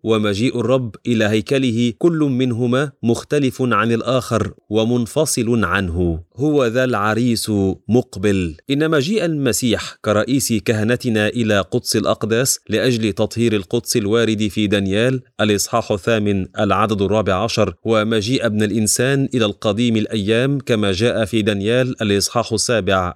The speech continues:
العدد الثالث عشر، ومجيء الرب إلى هيكله كما قد أنبأ عنه ملاخي، هي أوصاف لحادث واحد، وهو ممثل أيضًا في مجيء العريس إلى العرس كما قد وصفه المسيح في مثل العذارى العشر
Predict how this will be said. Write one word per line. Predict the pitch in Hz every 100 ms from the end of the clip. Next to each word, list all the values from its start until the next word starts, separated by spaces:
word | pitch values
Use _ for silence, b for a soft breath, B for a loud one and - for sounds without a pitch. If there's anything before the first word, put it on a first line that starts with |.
| 104
العدد | 101 101 110 101
الثالث | 98 110 101 92
عشر، | 113 127 117 101 -
ومجيء | 117 131 127 113 147 127
الرب | 117 127 110
إلى | 123 120 110
هيكله | 113 107 135 120 110 113 -
كما | - 120 117
قد | - 120 101
أنبأ | 120 110 101
عنه | 110 117 120 120
ملاخي، | 110 110 120 - 110 98 -
هي | 151 160 143 -
أوصاف | 127 120 135 135 -
لحادث | 131 117 110 131 123 120
واحد، | 120 110 113 - 107 -
وهو | 104 113 131 147 147 147 -
ممثل | 110 123 147 - 127 123 113
أيضًا | 165 143 127
في | - 120
مجيء | 101 98 120 117
العريس | 107 101 107 127 123
إلى | 117 117
العرس | 101 104 143 - -
كما | 147 139
قد | 131 - 127
وصفه | 117 120 113 - 127 123
المسيح | 110 107 - 135 131 117
في | - 120 110 101 -
مثل | 127 170 147
العذارى | 123 101 95 101 120 160 139
العشر | 101 87 131 - 92 85